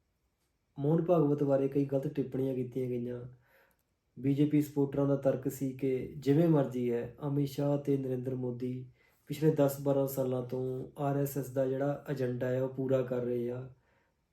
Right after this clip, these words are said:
ਆਰ ਐਸ ਐਸ ਦਾ ਜੋ ਹਿੰਦੂ ਰਾਸ਼ਟਰ ਦਾ ਏਜੰਡਾ ਉਹ ਅੱਗੇ ਵੀ ਲੈ ਜਾ, ਲੈ ਜਾ ਰਹੇ ਹਨ,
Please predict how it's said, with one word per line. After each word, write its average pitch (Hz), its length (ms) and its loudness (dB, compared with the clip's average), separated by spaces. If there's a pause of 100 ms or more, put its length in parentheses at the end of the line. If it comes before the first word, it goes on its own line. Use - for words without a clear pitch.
(580)
ਆਰ 143 180 0
ਐਸ 143 200 0
ਐਸ 143 180 -4
ਦਾ 139 160 2
ਜੋ 135 200 0
ਹਿੰਦੂ 131 300 -4
ਰਾਸ਼ਟਰ 127 320 -4
ਦਾ 127 140 -2
ਏਜੰਡਾ 123 300 -2
ਉਹ 139 180 4
ਅੱਗੇ 135 300 4
ਵੀ 135 200 0
ਲੈ 127 200 0
ਜਾ, 120 160 -2 (280)
ਲੈ 123 300 -2
ਜਾ 123 180 -2
ਰਹੇ 123 200 -2
ਹਨ, 123 240 -8